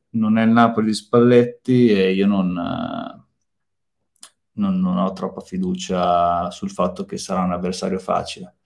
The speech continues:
È vero che il Napoli rispetto al Verona ti lascia più spazi, eh? Però è anche vero che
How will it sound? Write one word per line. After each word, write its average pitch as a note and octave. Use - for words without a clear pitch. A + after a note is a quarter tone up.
È -
vero E3
che F#3+
il F3
Napoli F3+
rispetto D3+
al B2
Verona C#3+
ti -
lascia A#2+
più A2
spazi, -
eh? B2+
Però D#3
è C3+
anche B2+
vero C3
che G2+